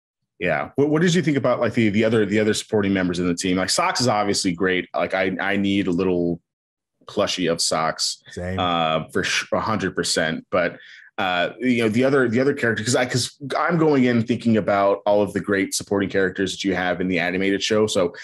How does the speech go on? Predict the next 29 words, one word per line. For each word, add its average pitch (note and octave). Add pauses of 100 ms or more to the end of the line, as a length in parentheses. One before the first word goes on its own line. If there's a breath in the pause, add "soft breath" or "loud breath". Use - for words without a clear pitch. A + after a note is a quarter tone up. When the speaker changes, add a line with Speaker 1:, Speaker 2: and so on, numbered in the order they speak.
(140 loud breath)
Speaker 1:
that G#2+
was, A#2+
like, G2+
my F#2+
bar. G2 (280 loud breath)
But B2
I A#2
think F#3+
they, F#2+ (140)
you A2
know, F2+
I F2
think B2+
these A2
ones G2
are F#2
just G2
as, F2
just G2
as E2
well. F#2+
I E2+
thought F#2
Izzy F2+
was E2+
fantastic. F2
Mo F2
was F2
hilarious. E2+